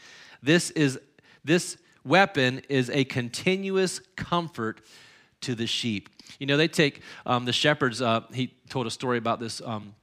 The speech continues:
shepherd that he was learning from and stuff over in Africa.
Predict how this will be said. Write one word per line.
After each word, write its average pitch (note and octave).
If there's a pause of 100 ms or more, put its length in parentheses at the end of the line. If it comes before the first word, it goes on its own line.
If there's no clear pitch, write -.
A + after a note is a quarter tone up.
(540)
shepherd B2+ (300)
that A2
he A#2+
was A2
learning A#2+
from A2+
and A2
stuff A2+
over A2+
in G#2+
Africa. G#2+